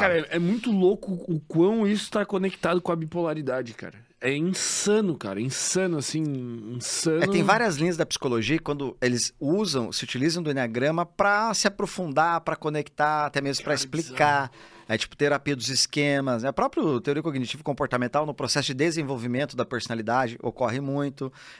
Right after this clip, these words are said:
Speaker 2: Aí você pega, é, atividades como sendo, é, a-, agregados, né? Tipo P N L, coisa.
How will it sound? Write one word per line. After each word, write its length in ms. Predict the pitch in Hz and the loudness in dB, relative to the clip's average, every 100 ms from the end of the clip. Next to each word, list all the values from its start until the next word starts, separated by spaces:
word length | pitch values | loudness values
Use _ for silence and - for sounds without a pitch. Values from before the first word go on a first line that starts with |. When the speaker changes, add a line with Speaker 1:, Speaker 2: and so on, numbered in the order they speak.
| - | -6
Speaker 2:
Aí 60 | |
você 100 | 117 | -4
pega, 580 | - 143 139 143 139 139 - | 0 2 2 2 2 0 0
é, 640 | 123 123 123 123 120 117 107 - - | 0 2 2 2 2 0 -2 -10 -12
atividades 640 | - 139 131 131 135 127 | -6 -4 0 0 0 -2
como 240 | - 143 | -4 -2
sendo, 520 | 123 143 139 135 139 120 | -2 0 -2 -2 -4 0
é, 320 | 123 117 - | 0 0 -2
a-, 280 | - 123 123 | -4 -4 -2
agregados, 560 | 123 135 131 156 143 110 | 0 2 4 4 2 0
né? 80 | 107 | -6
Tipo 160 | - | -2
P 80 | 151 | 0
N 140 | 151 143 | 0 0
L, 400 | 165 165 147 131 | 2 2 0 0
coisa. 200 | 151 | -2